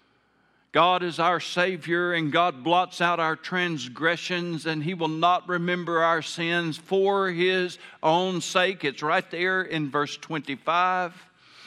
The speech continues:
He does it because of who he is. He does it on the basis of our faith. It is our receiving of him as our Savior that brings us to forgiveness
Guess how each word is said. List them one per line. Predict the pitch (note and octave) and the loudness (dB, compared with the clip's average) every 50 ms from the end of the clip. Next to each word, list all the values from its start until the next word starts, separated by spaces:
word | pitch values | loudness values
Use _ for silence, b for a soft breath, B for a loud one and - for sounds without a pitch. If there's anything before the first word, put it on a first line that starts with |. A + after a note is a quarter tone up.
| B B B B | B B B B
He | B E3+ F3+ | B 0 0
does | D#3 - F3+ F#3+ G3 F#3+ E3 | 2 4 4 4 4 2 0
it | F#3 - - | -4 -4 -2
because | D#3 D#3 - F#3 G3 F#3+ F#3 F3+ F3 D3 C3 | -4 -2 0 2 2 4 2 2 0 -2 -4
of | C3+ A#2 | -6 -8
who | - - A3 A3 A3 | -6 -4 -4 -2 -2
he | G#3+ G3 F3+ E3 D3+ D3+ C#3+ | -2 -2 0 0 0 0 0
is. | D3 D#3+ E3 D#3 C#3 C#3 - - - B B B B B B B B | -2 -2 -4 -6 -8 -12 -16 -16 -18 B B B B B B B B
He | B E3+ E3 | B 0 0
does | A#2+ D3 F#3 G3+ G#3 - | 2 2 2 2 2 2
it | F#3+ F#3+ E3+ | 0 0 0
on | F3+ F#3 F3 | 0 0 0
the | D#3+ | -2
basis | B2 A2+ F3 F#3 G#3 A3+ G#3 - - A3 A3 G#3+ - - - | 0 0 2 2 2 2 -2 -4 -2 0 0 0 0 -2 -4
of | - D3+ D3 C3 | -4 -2 0 2
our | C#3+ C#3+ C#3+ C#3 | 2 2 2 0
faith. | - - - F#3 G3+ A3 G#3 G#3 G#3+ G#3 F#3 - - B B B B B B | -4 -4 -2 0 2 2 2 0 0 -2 -4 -8 -12 B B B B B B
It | B F3+ F#3 | B 2 4
is | F#3+ F#3+ F#3 C#3+ | 4 2 2 2
our | F3 E3 E3 F3+ F3 | 2 4 4 4 4
receiving | E3+ E3 E3+ D#3 - - - G#3 G#3+ A3 A3 G3 G#3+ G#3 G3+ G3 | 2 0 -4 -4 -4 -2 0 0 2 2 0 0 -2 -2 0 -2
of | F#3+ E3+ C#3+ | -2 -2 -2
him | C#3+ D3 F3 F#3 F3+ F3+ F3+ F3 | -2 -2 -2 0 0 -2 -2 -4
as | D#3+ D#3 D#3 C#3+ | -4 -6 -6 -4
our | D3+ D3+ D3+ C#3+ | -4 -4 -4 -4
Savior | - - D3+ D#3 D#3 D3+ B2 B2+ B2+ B2 A2+ | -6 -6 -6 -6 -6 -6 -4 -2 -2 -2 -2
that | A#2+ A#2+ A2+ B2 A#2 | -4 -6 -8 -8 -8
brings | C3 C#3 D3 D3+ D3 C3 B2 C#3+ | -6 -4 -4 -4 -4 -4 -4 -4
us | C3 C3 C3 B2 - - | -4 -4 -4 -6 -8 -10
to | - A#2+ | -12 -12
forgiveness | - A2+ G#2 B2 C3 B2 G2 - F#2+ G2 G2 G2 G#2+ G#2+ - - | -12 -12 -8 -6 -6 -6 -6 -6 -10 -10 -8 -8 -8 -10 -12 -12